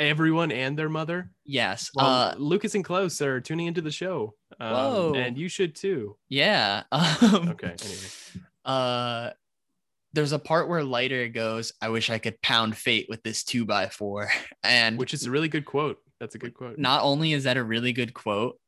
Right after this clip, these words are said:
Speaker 2: um, and, like, a really just solid line of dialogue, but when you are given, uh, Leiter's lumber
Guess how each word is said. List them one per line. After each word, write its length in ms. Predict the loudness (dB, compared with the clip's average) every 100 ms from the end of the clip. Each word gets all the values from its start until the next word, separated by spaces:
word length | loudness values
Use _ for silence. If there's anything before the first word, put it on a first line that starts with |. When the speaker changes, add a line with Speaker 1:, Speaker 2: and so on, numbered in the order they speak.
| -4
Speaker 2:
um, 320 | 2 4 2 0
and, 120 | -4
like, 140 | -4
a 60 | -4
really 320 | -2 0 0
just 220 | 0 -2
solid 320 | 2 4 4 0
line 200 | -2 -2
of 120 | -4
dialogue, 580 | -2 0 2 2 0 -6 _ _ -4
but 180 | -2
when 240 | 0 0 0
you 240 | 0 2 2
are 220 | 2 -2 -10 -2
given, 480 | 0 2 2 2 -4 -4
uh, 360 | -2 0 -2 -4
Leiter's 480 | 2 2 2 -2 -4
lumber 540 | -4 -2 0 -2 -4